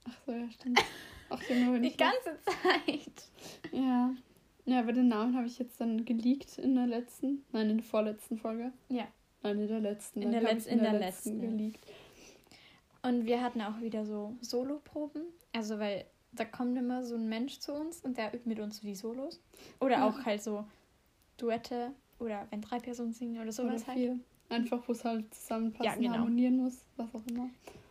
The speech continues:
Speaker 2: Halt, wo nicht der ganze Chor singt einfach.
Speaker 1: Ja.
Speaker 2: Und ja, das war auch wieder sehr
Speaker 1: Und es ist sehr unterhaltsam. Der hat, der hat, der hat eine Apple Watch, die hat dann immer random zum, äh, zum Reden
Speaker 2: Übrigens,
Speaker 1: angefangen.
Speaker 2: übrigens, der ist halt nicht so jung, weil wenn man, wenn, ich find,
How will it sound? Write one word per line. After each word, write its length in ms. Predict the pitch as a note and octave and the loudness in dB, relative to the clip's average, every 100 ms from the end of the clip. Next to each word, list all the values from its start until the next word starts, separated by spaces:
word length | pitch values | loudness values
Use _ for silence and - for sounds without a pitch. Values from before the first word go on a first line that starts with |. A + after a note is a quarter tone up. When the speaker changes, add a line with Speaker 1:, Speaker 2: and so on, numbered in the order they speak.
| - _ _ - - - - | -20 _ _ -16 -16 -18 -4
Speaker 2:
Halt, 200 | B3 B3 | 2 4
wo 60 | A#3 | 6
nicht 200 | A#3 G#3+ | 4 4
der 100 | F#3 | -2
ganze 280 | F3 - - | -4 -8 -10
Chor 180 | - A3 | -8 -6
singt 200 | G#3 G#3+ | -6 -6
einfach. 300 | G#3 A3 - - C4+ | -6 -10 -16 -12 0
Speaker 1:
Ja. 240 | B3+ G#3+ - - - - | 0 0 -6 -20 -20 -8
Speaker 2:
Und 300 | B3+ B3+ A3+ | 4 6 6
ja, 120 | G#3+ - | 2 0
das 220 | G#3 - | -8 -6
war 140 | G3+ | -6
auch 180 | G#3+ - | -6 -6
wieder 200 | G#3+ G3 | -6 -6
sehr 340 | F#3+ F#3+ - A#3 _ - | -6 -6 -6 -10 _ 0
Speaker 1:
Und 140 | B3 | 2
es 80 | A3 | 2
ist 160 | A3+ - | 0 -2
sehr 120 | A3+ | -2
unterhaltsam. 600 | A3+ A#3+ A#3+ A#3+ B3 B3 - - - | 0 0 -2 0 2 2 2 -20 -4
Der 80 | B3 | -2
hat, 240 | A#3 - - | -2 -6 -4
der 180 | A#3+ A#3+ | -2 0
hat, 180 | A#3 - - - | 0 -2 -12 0
der 100 | B3 | 4
hat 220 | B3+ B3 B3+ | 4 4 4
eine 120 | A#3+ | 4
Apple 280 | A#3 C4+ C4 | 4 2 4
Watch, 300 | C#4 C4 - | 4 2 -2
die 120 | B3 | 2
hat 100 | A3+ | 6
dann 120 | B3 A3+ | 6 6
immer 180 | B3+ B3 | 8 8
random 680 | A#3 A3+ A3 A#3+ C4 C4 B3 | 8 8 6 8 8 6 2
zum, 260 | - B3 | 4 6
äh, 280 | A#3+ - G#3+ | 6 0 -6
zum 160 | - A3+ | 0 2
Reden 340 | G#3+ A3+ A#3+ | 4 4 6
Speaker 2:
Übrigens, 420 | D4+ B3 B3+ D#4+ | 6 8 8 6
Speaker 1:
angefangen. 320 | B3+ A#3+ B3+ C4 | 2 2 2 2
Speaker 2:
übrigens, 440 | C#4 C4+ C#4+ C#4+ | 0 2 0 -2
der 160 | B3+ B3+ | -2 0
ist 160 | C#4+ C4 | 0 0
halt 140 | A#3+ | 2
nicht 200 | B3+ C4+ | 2 0
so 100 | - | -2
jung, 280 | A#3+ B3 A3+ | 2 2 2
weil 100 | A#3 | 0
wenn 160 | B3 C4+ | 0 0
man, 220 | C4+ B3 | 0 -2
wenn, 280 | A3+ A#3+ B3 | -4 -4 -4
ich 160 | B3+ - | -6 -4
find, 220 | D4 D#4 | -4 -2